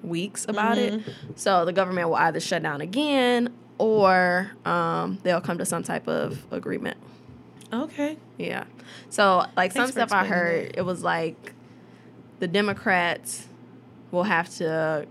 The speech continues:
Speaker 1: um, somehow support building the wall, and, like, they're gonna have to compromise with
Speaker 2: We
Speaker 1: other
Speaker 2: still on
Speaker 1: stuff.
Speaker 2: the wall.
Speaker 1: Yeah, we're gonna have to compromise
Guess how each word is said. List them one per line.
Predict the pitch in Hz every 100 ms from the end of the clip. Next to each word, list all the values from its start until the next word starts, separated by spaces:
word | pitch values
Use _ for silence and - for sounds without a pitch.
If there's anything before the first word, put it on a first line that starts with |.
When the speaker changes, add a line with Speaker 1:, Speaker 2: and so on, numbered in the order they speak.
| -
Speaker 1:
um, | 170 165 160 156 151 185 190
somehow | - 190 196 170
support | 180 - 202 180 165
building | 175 160 151
the |
wall, | 160 220 277 254 240 226 220
and, | 180
like, | 180 180
they're | 190
gonna | 190 202
have | -
to |
compromise | - 185 185 175 170 165 165 185
with | 160
Speaker 2:
We | 196
Speaker 1:
other | 508
Speaker 2:
still | - 311
on | 311 339
Speaker 1:
stuff. | 302
Speaker 2:
the |
wall. | 214 185 208 285
Speaker 1:
Yeah, | - 208 185 170 202
we're | 240
gonna | 254
have | 208
to |
compromise | 202 247 240 220 202